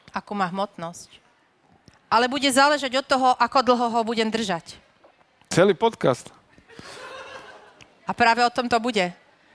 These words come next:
Speaker 1: Lebo keby ho budem držať teraz tú minútu,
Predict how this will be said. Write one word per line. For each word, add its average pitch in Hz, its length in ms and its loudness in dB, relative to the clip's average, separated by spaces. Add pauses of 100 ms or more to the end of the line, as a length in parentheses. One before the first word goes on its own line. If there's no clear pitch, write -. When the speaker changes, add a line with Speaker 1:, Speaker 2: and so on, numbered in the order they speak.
(140)
Speaker 1:
Lebo 208 560 2 (400)
keby 269 240 0
ho 285 80 4
budem 277 320 2
držať 285 480 0
teraz 247 320 2
tú 247 160 -6
minútu, 233 480 -2